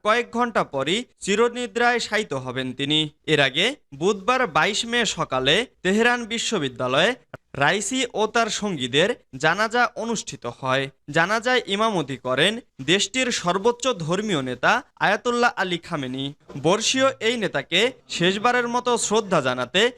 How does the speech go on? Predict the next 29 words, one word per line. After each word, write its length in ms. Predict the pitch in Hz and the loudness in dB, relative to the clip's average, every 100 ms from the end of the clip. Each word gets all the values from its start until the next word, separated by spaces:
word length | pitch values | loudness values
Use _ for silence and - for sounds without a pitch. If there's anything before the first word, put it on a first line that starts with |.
| - 131 | -8 0
দেশটির 420 | 185 202 269 233 175 | 0 0 -2 2 4
রাজধানী 460 | 190 214 240 190 | 4 2 -4 -4
তেহরানে 540 | 220 214 190 135 127 175 240 _ 147 | 0 0 2 2 2 0 0 _ -4
ঢল 220 | 170 202 233 | 2 2 2
নামে 240 | 240 247 | 0 0
লাখো 340 | 196 156 202 151 | 2 2 2 -2
মানুষের। 560 | 127 123 123 - 147 151 151 - - - | -6 -6 -6 0 2 0 -4 -16 -20 -2
এরপরই 500 | 160 135 135 131 196 277 _ | 0 2 2 4 2 0 _
রাইসি 440 | 135 139 214 208 247 | -2 2 2 0 -2
সহ 240 | - 139 139 190 262 _ | 0 -2 0 0 0 _
নিহতদের 600 | 147 180 226 240 247 247 226 170 | 0 2 2 2 0 2 0 2
মরদেহ 400 | 185 233 240 233 247 | 2 2 2 2 0
নিয়ে 280 | 202 196 226 | 0 2 2
যাওয়া 300 | 214 151 131 | 4 2 2
হয় 320 | 127 143 208 254 _ | 0 2 2 -2 _
আজাদ 340 | 175 202 214 135 | 0 2 2 -2
স্কয়ারে। 520 | 123 - 139 139 147 156 156 - | -6 0 2 4 4 2 0 -8
শ্রদ্ধা 380 | - 190 214 247 | 0 2 2 2
জানাতে 440 | 170 139 123 - 220 254 - - | 2 0 -2 0 2 0 -4 -4
দিনভর 480 | 147 220 220 226 254 | 0 0 0 2 2
সেখানেই 520 | - 233 226 247 233 | 2 -2 0 0 2
রাখা 300 | 170 139 151 | 2 0 -2
হয় 220 | 135 139 131 | -2 -2 -2
তাকে। 340 | 139 131 151 151 - - | -2 0 0 0 -2 -2
পরে 280 | 135 143 208 285 _ | 2 4 2 0 _
রাইসির 460 | 139 156 202 247 254 | 0 2 2 -2 -4
প্রতি 280 | 240 247 254 | -2 -4 -2
শ্রদ্ধা 440 | 240 - 220 208 233 | -2 0 0 0 0
জানান 360 | 143 131 135 | 0 0 0